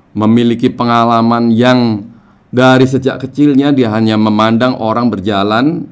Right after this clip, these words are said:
dan dia tidak pernah mengalami kesempatan untuk dia berjalan. Hari itu adalah hari yang luar biasa. Dia lari kian kemari, berjalan dan melompat-lompat, dan dia memuji Tuhan. Saudara-saudara, ini adalah suatu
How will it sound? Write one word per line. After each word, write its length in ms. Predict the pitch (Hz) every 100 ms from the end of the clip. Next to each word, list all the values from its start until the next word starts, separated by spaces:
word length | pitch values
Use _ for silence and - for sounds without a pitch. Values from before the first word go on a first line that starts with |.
| -
dan 240 | - 98
dia 160 | 98 104
tidak 240 | 98 92
pernah 240 | 110 117 156
mengalami 800 | 143 113 107 101 107 117 120 123 - - _
kesempatan 640 | - - 107 104 113 127 120
untuk 240 | 113 101
dia 160 | 101 95
berjalan. 680 | 90 98 101 110 151 - - - - _ _
Hari 680 | - 123 143 151 151 175 170
itu 240 | 143 123
adalah 320 | 107 107 107
hari 160 | 104 104
yang 80 | 104
luar 240 | 101 104
biasa. 480 | 95 104 104 123 127
Dia 160 | 104 104
lari 560 | 101 113 143 151 139
kian 240 | 135 127 120
kemari, 560 | 117 113 113 139 165
berjalan 560 | 156 - 98 107 110 120
dan 160 | 113
melompat-lompat, 800 | 104 107 110 110 113 120 113 139
dan 240 | 107 110 101
dia 160 | 127 127
memuji 840 | 120 127 120 127 180 190 156 160
Tuhan. 560 | 143 143 107 110 95 82 - - _ _ _
Saudara-saudara, 960 | 104 104 107 107 107 101 107 117 120
ini 300 | - 107 107
adalah 240 | 98 98 98
suatu 560 | 104 101 98 104 101